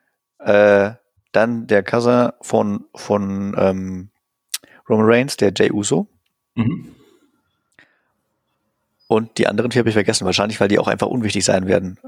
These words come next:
Speaker 1: Ähm, die werden nur, äh, Statisten sein, nehme ich an. Ich glaube nicht, dass einer von den anderen Vieren, äh, gewinnen wird. Das würde zur Story nicht so richtig passen. Sehr offensichtlich, muss ich sagen.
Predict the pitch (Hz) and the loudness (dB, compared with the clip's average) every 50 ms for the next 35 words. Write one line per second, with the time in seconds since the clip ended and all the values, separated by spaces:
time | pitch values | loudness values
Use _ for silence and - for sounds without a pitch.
0 | - - 101 95 90 90 - _ - - 98 95 101 101 101 98 95 98 107 113 | -6 -4 -4 -4 -6 -10 -16 _ -10 -8 -2 0 0 0 0 -4 -6 -8 -6 -2
1 | 107 101 98 98 - - _ _ _ _ _ _ - 101 98 98 95 92 101 - | 0 2 2 0 0 -4 _ _ _ _ _ _ 0 0 2 2 0 -2 -6 -12
2 | _ _ _ _ _ _ _ - - - - - - _ - - - - 127 - | _ _ _ _ _ _ _ -20 -20 -20 -20 -20 -18 _ -6 -2 0 2 0 0
3 | - - 110 98 104 98 92 92 90 95 95 98 - 113 107 98 92 95 - _ | 0 -2 0 2 2 2 2 0 -2 -2 0 0 0 0 -2 -2 -4 -8 -16 _
4 | _ _ - - - - 107 98 101 104 - - 98 92 95 98 98 - 98 95 | _ _ -20 -4 -2 0 0 0 0 0 0 0 0 2 2 0 0 0 0 2
5 | 98 104 104 98 101 95 95 95 - - 101 98 98 95 95 - - - 92 92 | 2 2 2 2 0 0 0 -2 0 2 2 2 0 -2 -4 -2 -2 0 0 0
6 | 92 95 104 - _ _ _ - - 113 101 101 92 - 104 95 - - 107 - | -2 -4 -8 -14 _ _ _ -8 -4 -4 -2 -4 -4 -4 -4 -4 -2 -4 -4 -4
7 | - - - 113 101 98 - - 104 - 107 101 101 95 95 92 92 98 98 - | -8 -2 -2 -2 0 0 -2 -2 0 0 0 2 2 0 0 -2 -2 -2 -2 -4
8 | - 95 - 98 92 - 95 92 98 _ _ _ _ _ _ _ _ _ _ _ | -6 -4 -2 -2 -2 -2 -6 -10 -14 _ _ _ _ _ _ _ _ _ _ _
9 | _ _ _ _ _ _ _ _ _ _ _ _ _ _ _ _ _ _ _ - | _ _ _ _ _ _ _ _ _ _ _ _ _ _ _ _ _ _ _ -6
10 | - - - - - - - - 113 104 98 110 107 113 104 117 113 - 104 92 | -6 -4 -4 -4 -6 -8 -2 0 2 4 4 2 2 2 2 2 0 0 -2 -2
11 | 95 95 98 95 90 98 95 95 92 92 90 | 0 0 2 2 2 2 2 0 0 -4 -10